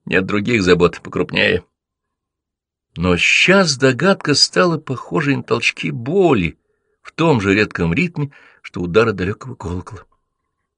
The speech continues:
"Но я же... Не хотел", — шёпотом сказал он мухе. "Я же просто так сказал им, ну, потому что достали. А по правде я и не думал, чтобы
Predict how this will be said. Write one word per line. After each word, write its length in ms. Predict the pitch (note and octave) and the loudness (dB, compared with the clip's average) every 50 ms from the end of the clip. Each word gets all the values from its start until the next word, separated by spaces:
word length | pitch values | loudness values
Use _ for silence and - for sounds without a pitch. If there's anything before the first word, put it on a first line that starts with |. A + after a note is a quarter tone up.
| _ _ _ _ _ | _ _ _ _ _
"Но 120 | - F#2 F2 | -8 -6 -4
я 260 | E2 D#2 C#3 D#3+ D3 | 0 4 4 6 6
же... 240 | - A#2 G#2+ F2+ - _ _ _ _ _ _ _ _ _ _ _ _ _ - | 6 4 2 0 -2 _ _ _ _ _ _ _ _ _ _ _ _ _ -6
Не 200 | G#2 G#2+ A#2 A2+ | 0 2 2 2
хотел", — 640 | - - - G#2+ G#2+ - - - - G3+ G3+ F3+ D#3+ | 2 0 0 0 0 0 0 2 4 6 6 6 2
шёпотом 600 | - - - - - D#3 D3 - - - C#3+ C3 | -2 -4 -4 -2 0 0 -2 -2 -4 -6 -6 -6
сказал 300 | B2 - C3+ A2+ A#2 A#2+ | -4 -4 -6 -4 -4 -2
он 100 | A#2+ A#2 | -2 0
мухе. 320 | A#2 A2+ G#2+ - - - - _ _ _ _ _ _ _ _ _ _ _ _ _ - | 0 0 -2 -2 -6 -12 -14 _ _ _ _ _ _ _ _ _ _ _ _ _ 0
"Я 140 | B2 C3+ B2+ | 2 4 4
же 220 | A2+ A#2 G#2+ - - _ _ _ _ _ _ _ _ - | 4 4 2 0 -2 _ _ _ _ _ _ _ _ 2
просто 400 | C3 C#3+ D3 - - C3+ - - _ _ _ - | 4 4 4 4 4 0 0 -2 _ _ _ 0
так 240 | - G3 A3 F#3 | 2 2 2 2
сказал 480 | - - - - G3 E3 D#3+ D#3+ C3+ A2 | 0 0 2 2 2 2 4 4 4 4
им, 140 | G2 F2 - _ _ _ _ _ _ _ _ - | 2 0 -2 _ _ _ _ _ _ _ _ 2
ну, 160 | C3 D3 C#3+ | 4 4 4
потому 220 | - - C3+ C3+ | 2 2 0 0
что 120 | C3 - - | 0 0 0
достали. 600 | A#2+ A#2 - - - F3+ G3 G3 F3 B2+ F#2+ - _ _ _ _ _ _ _ _ _ _ | 0 0 0 2 4 6 6 6 6 4 0 -4 _ _ _ _ _ _ _ _ _ _
А 80 | - F#2+ | -12 -10
по 100 | - G2 | -10 -4
правде 420 | E2+ - C3 D#3 D3 A#2 F#2 F2+ | 2 4 6 6 6 4 2 0
я 160 | F2+ A#2 C#3+ D3 | 2 4 4 4
и 80 | C#3 | 4
не 120 | A#2 G#2+ F#2+ | 2 2 0
думал, 260 | E2+ A2 C3 D3 C#3+ | 2 2 2 2 2
чтобы 260 | - - C#3 B2+ - | 0 -2 -4 -4 -4